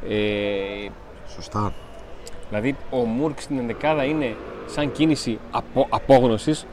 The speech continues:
Speaker 1: ότι έχω ξεμείνει με τον Μουρκ και παίζω, και ο Μουρκ παίζει μέσα και λέει, «Ρε παιδιά, εντάξει, εδώ είμαι, δεν ξέρω, δεν θα με κρατήσετε. Μπορώ να φύγω μέχρι το τέλος της μεταγραφικής περίοδου, δεν ξέρω.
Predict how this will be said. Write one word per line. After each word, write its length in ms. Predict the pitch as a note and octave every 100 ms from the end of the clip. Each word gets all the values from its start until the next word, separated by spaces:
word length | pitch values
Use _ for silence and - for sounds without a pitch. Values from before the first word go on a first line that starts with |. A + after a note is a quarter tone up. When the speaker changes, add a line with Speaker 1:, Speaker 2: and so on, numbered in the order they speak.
| -
Speaker 1:
ότι 220 | - A2 C3
έχω 80 |
ξεμείνει 400 | B2+ - A#2+ D3
με 100 | C3
τον 100 | A#2
Μουρκ 120 | A2 A2
και 100 | -
παίζω, 220 | A2+ D3
και 100 | D3
ο 40 |
Μουρκ 160 | D3+ E3 -
παίζει 180 | F3 D#3
μέσα 200 | E3 E3
και 80 |
λέει, 120 | E3+ F3+
«Ρε 80 |
παιδιά, 180 | E3 F3
εντάξει, 280 | F3+ E3 -
εδώ 140 | D#3+
είμαι, 160 | C#3 B2
δεν 140 | D#3+
ξέρω, 200 | C#3+ - -
δεν 80 | F3
θα 80 | F#3
με 80 | C#3
κρατήσετε. 460 | G#2+ G2 - C3 D#3+ - - -
Μπορώ 180 | D3 F#3
να 80 |
φύγω 200 | D#3+ F#3+
μέχρι 180 | D#3 A2+
το 60 | -
τέλος 240 | G#2+ G2+
της 180 | - F#2+
μεταγραφικής 440 | G#2+ G2+ G2+ -
περίοδου, 220 | - G2+ F#2+
δεν 100 | A#2+
ξέρω. 280 | A2 G2